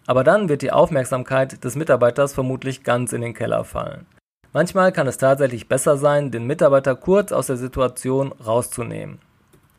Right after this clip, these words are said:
Elina erinnert sich noch nach unglaublichen vier Jahren daran, dass ihr Chef in so einer Situation sagte:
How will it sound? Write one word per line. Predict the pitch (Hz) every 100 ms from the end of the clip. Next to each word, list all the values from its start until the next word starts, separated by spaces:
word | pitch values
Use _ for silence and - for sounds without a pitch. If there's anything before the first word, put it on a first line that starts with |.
| _ _ _
Elina | 131 139 196 190
erinnert | 156 123 139 143 135
sich | 127 123
noch | 127 127
nach | 123
unglaublichen | - 165 180 147 135 - 131
vier | - 131
Jahren | 127 139 147 120
daran, | 117 123 143 _ _ - -
dass | 139
ihr | 151
Chef | 147 - 240 180
in | 127
so | 151
einer | 170 135
Situation | 135 139 131 127 143 156
sagte: | 127 120 120 - 139